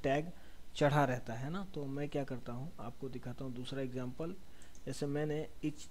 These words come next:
इस सब हेडिंग को मिटा देता हूँ और मैं यहाँ पर एक नॉर्मल सा लिखता हूँ इसी को, "This is my first wave", है ना। आप बोलोगे कि ये बिना टैग के कैसे प्रिंट हुआ था, तो बॉडी के अंदर अगर आप कुछ टेक्स्ट लिख रहे हैं तो वो प्रिंट होगा, text only,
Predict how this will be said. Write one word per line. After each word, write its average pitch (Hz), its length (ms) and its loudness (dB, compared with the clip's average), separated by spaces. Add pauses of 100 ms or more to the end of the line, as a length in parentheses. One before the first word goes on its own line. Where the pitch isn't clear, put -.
इस 147 200 -2
सब 156 160 4
हेडिंग 143 280 2
को 165 100 2
मिटा 131 300 0
देता 113 280 -2
हूँ 143 240 -2 (1200)
और 135 160 -2
मैं 147 160 0
यहाँ 131 280 0
पर 147 100 2
एक 147 180 -2
नॉर्मल 143 480 4
सा 147 180 0
लिखता 123 300 -2
हूँ 151 240 -2 (420)
इसी 131 240 -2
को, - 160 -6 (260)
"This 131 200 0
is 139 120 2
my 131 180 0
first 120 340 -4
wave", 107 240 -4
है 135 80 -2
ना। 175 140 -4 (760)
आप 165 120 12
बोलोगे 202 400 12
कि 202 120 4
ये 190 220 10
बिना 202 280 12
टैग 190 260 10
के 196 80 10
कैसे 190 280 10
प्रिंट 160 320 4
हुआ 131 140 4
था, 143 120 4
तो 185 140 8
बॉडी 196 360 12
के 233 120 12
अंदर 214 200 12
अगर 208 200 12
आप 196 160 10
कुछ 202 220 4 (140)
टेक्स्ट 220 300 12
लिख 170 220 10
रहे 165 80 8
हैं 190 80 6
तो 208 80 10
वो 202 60 12
प्रिंट 165 340 6
होगा, 131 180 6
text - 400 10
only, 110 300 -2